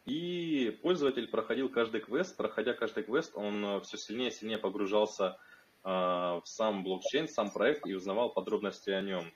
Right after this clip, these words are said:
То есть он, э, знакомился, ну, отправлялся в путь,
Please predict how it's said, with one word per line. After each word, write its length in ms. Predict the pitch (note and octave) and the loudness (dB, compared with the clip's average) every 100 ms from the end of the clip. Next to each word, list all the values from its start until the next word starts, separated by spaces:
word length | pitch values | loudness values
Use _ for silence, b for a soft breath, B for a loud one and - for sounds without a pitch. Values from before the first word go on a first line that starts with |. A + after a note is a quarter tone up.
| _ | _
То 120 | F2+ | -2
есть 200 | F2 - _ b - _ | -2 -4 _ b -20 _
он, 340 | G#2+ A2 G#2 G2 | 0 2 2 0
э, 480 | F#2 F#2 F2+ F2 F2 E2+ - _ _ _ _ _ | 0 0 0 -2 -4 -8 -18 _ _ _ _ _
знакомился, 960 | G2 G2+ - G#2+ G2 - F#2+ F#2 F2+ - | -4 -4 -4 -8 -8 -4 4 6 6 4
ну, 120 | G2+ | -2
отправлялся 580 | F2+ - G2 F#2+ - - | -2 0 2 2 -2 -4
в 40 | - - | -6 -6
путь, 260 | G#3 - | -10 -10